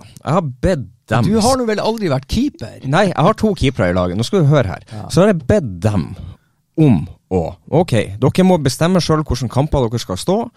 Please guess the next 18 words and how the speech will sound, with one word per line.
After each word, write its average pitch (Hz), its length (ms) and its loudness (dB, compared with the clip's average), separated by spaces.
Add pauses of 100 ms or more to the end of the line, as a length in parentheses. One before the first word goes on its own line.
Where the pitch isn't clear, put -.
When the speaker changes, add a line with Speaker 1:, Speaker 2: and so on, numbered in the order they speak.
(340)
Speaker 1:
og 120 100 -2
bare 120 380 4
ordne 160 260 2
opp 175 160 -2
i 147 60 2
det, 190 160 2
så - 180 -8
står 139 240 -2
dere 110 220 -4
de 107 80 0
kampene 95 360 -2
dere 92 140 -4
kan, 165 240 0
og 92 300 -2 (100)
bare 143 160 2
ordne 95 240 2
det. - 300 -16
Ferdig. 95 320 -4